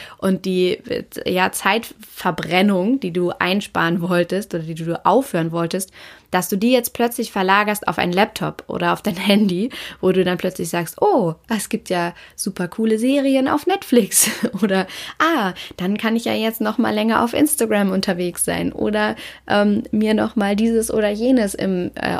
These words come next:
Online-Shop X angucken.“ Sondern natürlich solltest du dann wirklich sehr, sehr punktuell, sehr, sehr fokussiert deine Alternativen einsetzen. Also na klar macht das Spaß, eine Serie zu schauen.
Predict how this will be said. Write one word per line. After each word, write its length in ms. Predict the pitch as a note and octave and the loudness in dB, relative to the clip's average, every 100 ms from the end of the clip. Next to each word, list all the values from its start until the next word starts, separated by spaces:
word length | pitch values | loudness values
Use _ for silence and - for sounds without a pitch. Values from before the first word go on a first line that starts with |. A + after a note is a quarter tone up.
| - | 0
Online-Shop 640 | F#3 F3 E3 E3+ F3 - | 0 2 0 0 -2 0
X 300 | G3+ F#3 - - | -2 0 -2 0
angucken.“ 640 | E3 E3 - E3 F3 A3 B3 - - - | 0 0 0 -2 0 -4 -4 -14 -18 -4
Sondern 460 | G#3 G3+ G3+ G3+ | 2 4 2 0
natürlich 800 | - G#3 G#3 B3+ B3+ A#3 A#3 C#4 - _ | 0 0 0 0 2 4 2 0 -10 _
solltest 440 | - G3+ G#3 G#3 - | -2 0 0 -2 -4
du 60 | |
dann 340 | F#3+ F#3 G#3+ - | -2 0 -2 -4
wirklich 600 | F#3+ A3+ A#3 G#3 G#3 - _ | -2 0 0 -2 -2 -10 _
sehr, 460 | - E3+ A3+ A#3+ A#3 | -8 0 2 4 2
sehr 280 | G3 G#3 G#3 | 0 0 -2
punktuell, 960 | - A3+ B3+ B3 - - F#3+ G3+ G#3 - | 0 2 2 0 -4 -2 0 0 0 -4
sehr, 300 | F3+ G3 G#3 | -4 -2 -2
sehr 160 | G3 G3 | -2 -6
fokussiert 920 | - F#3+ F#3 - - A#3+ F3+ - - _ _ _ | -6 -4 -4 -2 2 4 4 0 -12 _ _ _
deine 340 | F3+ F3 E3+ | 2 2 0
Alternativen 840 | - E3+ F3+ E3+ E3+ F3+ E3 E3 - | 0 -2 -2 -4 -4 -6 -4 -4 -4
einsetzen. 680 | D#3 E3 E3+ - - - - | -4 -4 -6 -8 -8 -10 -4
Also 340 | F#3 F3+ F3 - - _ - | -2 0 -2 -6 -16 _ -6
na 60 | G#3+ | -2
klar 280 | D4+ D#4+ | 2 4
macht 260 | D4 G#3 - | 6 4 0
das 140 | E3+ | -4
Spaß, 360 | - - E3 D#3+ | -4 -4 -4 -2
eine 140 | E3+ | -4
Serie 420 | D#3+ D#3+ E3 D#3+ D#3 | -4 -6 -6 -8 -8
zu 100 | - | -8
schauen. 380 | - - - | -6 -6 -6